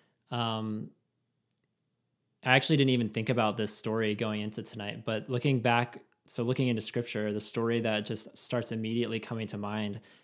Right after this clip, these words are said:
is when Jesus is on the cross and when he talks to John and Mary, his mother, at the base of the cross. And, like, you know, I'm not some kind of historical expert. I don't know, like, everything about Jewish culture at the time,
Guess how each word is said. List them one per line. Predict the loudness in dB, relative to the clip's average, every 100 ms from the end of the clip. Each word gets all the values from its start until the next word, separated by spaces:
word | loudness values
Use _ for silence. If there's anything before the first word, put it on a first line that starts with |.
| _
is | -4 -2
when | 0
Jesus | 0 0 0
is | 0
on | -2 -2
the |
cross | -6 -4 -2 2 0 -2 -8 _ _
and | -6
when | -4 -2 -4
he | -4
talks | -4 -6 -4
to | -4
John | -4 -2 -2 -2 -2 -2
and | -4 -6
Mary, | -6 -4 -2 -2
his | -2 -4
mother, | -4 -2 -2 -4 -12 _
at | -8 -6
the | -4
base | -2 -2 -4
of |
the | -8
cross. | -4 -2 -2 -6 -10 -20 -20 _ -4
And, | -2 0 -2 -2 -2
like, | -2 -4 -14 _ _ _ _ _ _
you | -4
know, | -4 -6 -12 2
I'm | 6
not | 8 8 6
some | 2
kind | 2 2
of | 2
historical | 2 0 0 -2 -2 -4 -6
expert. | -6 -4 0 2 2
I | -2
don't | -2
know, | -2 0 0
like, | 0 -2
everything | 0 0 0 0
about | -2 -2 -2 -2
Jewish | -2 0 -2
culture | -4 -4 -2 -4
at | -6
the |
time, | -6 -4 -4